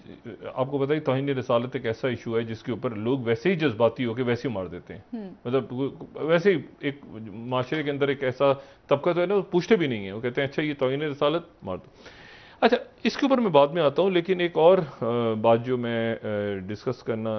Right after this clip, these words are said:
Speaker 1: ज़रूरी समझता हूँ यहाँ पे, वो ये है कि दौरे सऊदी अरब और दौरे मुत्तहिदा अरब अमारात से हमें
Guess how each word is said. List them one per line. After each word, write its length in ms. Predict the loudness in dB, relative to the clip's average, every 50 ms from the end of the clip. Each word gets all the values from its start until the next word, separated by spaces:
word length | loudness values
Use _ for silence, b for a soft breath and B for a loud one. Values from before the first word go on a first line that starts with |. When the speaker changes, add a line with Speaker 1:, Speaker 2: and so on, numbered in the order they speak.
| -4 -6 -6 -8 -8 -10 -12 -12 -12 -6
Speaker 1:
ज़रूरी 240 | -4 -2 -2 0 -2
समझता 360 | -2 -2 -4 -4 -4 -4 -4
हूँ 80 | -4 -2
यहाँ 160 | -2 -4 -4
पे, 120 | -2 -2 -2
वो 160 | 0 0 0
ये 220 | 0 0 0 0
है 120 | 0 0 -2
कि 260 | -2 -2 -2 -2 -2
दौरे 400 | -2 0 2 2 4 4 2 0
सऊदी 360 | 0 0 -2 -2 0 0 0
अरब 260 | 0 0 0 0 0 2
और 260 | 2 2 0 0 -4
दौरे 420 | -8 -8 -4 -2 -2 0 0 0 0
मुत्तहिदा 480 | -2 -2 -2 -2 -2 -2 0 0 0
अरब 440 | 0 0 0 -2 0 0 0 -2 -2
अमारात 400 | -4 -4 -2 0 0 0 0 -2
से 120 | -4 -4
हमें 280 | -4 -2 -2 -2 -4 -6